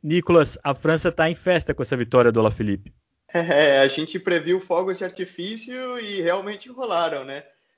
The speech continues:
Speaker 2: A francesada hoje tá em festa. O novo ídolo deles bateu o martelo e representou muito bem o país.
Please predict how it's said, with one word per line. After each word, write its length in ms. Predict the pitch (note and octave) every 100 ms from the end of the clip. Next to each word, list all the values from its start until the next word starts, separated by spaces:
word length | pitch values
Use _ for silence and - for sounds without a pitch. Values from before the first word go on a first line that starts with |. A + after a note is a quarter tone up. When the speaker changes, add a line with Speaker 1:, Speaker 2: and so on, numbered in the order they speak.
| _
Speaker 2:
A 120 | C#3
francesada 720 | - D#3 - D3+ C#3+ C#3+ E3+
hoje 300 | D#3 E3 E3+
tá 180 | G3 F3
em 60 | F3+
festa. 600 | - C#3 D#3+ - - A#3+ A#3+ _ _
O 640 | - D3+ D3 C#3+ C#3 C3+ C3
novo 380 | C3 E3+ E3+ D3+
ídolo 360 | F3+ E3+ D3
deles 600 | C3+ C#3 E3 G3+ G#3 -
bateu 400 | D#3 E3 D#3+ G3+
o 40 | F3+
martelo 540 | F#3+ F3+ D#3+ E3 G3
e 200 | G#3 G#3
representou 640 | G#3 - G3 F#3+ F3+ F3+
muito 280 | F3+ F3+ F3+
bem 200 | F3+ E3+
o 60 | E3+
país. 500 | F3+ D#3 A2+ -